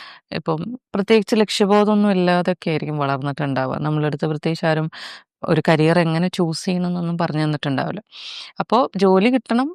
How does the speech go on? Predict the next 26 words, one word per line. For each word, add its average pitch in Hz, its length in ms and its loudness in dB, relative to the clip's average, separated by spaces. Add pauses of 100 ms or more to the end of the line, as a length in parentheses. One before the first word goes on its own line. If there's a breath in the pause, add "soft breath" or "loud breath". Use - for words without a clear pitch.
(100)
വരുമാനം 196 440 2
ഉണ്ടാകണം 196 420 2
എന്ന് 208 160 0
വിചാരിച്ചിട്ട് 180 520 0
നമ്മൾ 170 280 -2
ചൂസ് 165 260 -2
ചെയ്യുന്ന 160 280 -4
ചില 170 200 -4 (640 loud breath)
ജോലികളുണ്ടാവും. 165 580 0 (240 loud breath)
അപ്പൊ - 180 0
സ്ത്രീകളെയൊക്കെ 240 520 4
സംബന്ധിച്ചിട്ട്, 247 540 0 (540 loud breath)
ആഹ്, 185 460 0
ഒരു, 208 220 2 (380)
ഏഹ്, 175 300 -2 (180)
പിന്നെ 170 260 -2 (440)
അതിന് 214 220 2 (120)
ഒരുപാട് 202 380 4
ഇൻവെസ്റ്റ് 208 340 -2
ചെയ്യാൻ 208 240 0
സമയമില്ല, 190 500 -2
അല്ലെങ്കിൽ 175 260 -2
ഒരു 185 100 -6
കരിയർ 185 320 0 (500 loud breath)
മാറുന്ന 190 440 6
സമയത്ത് 208 460 -2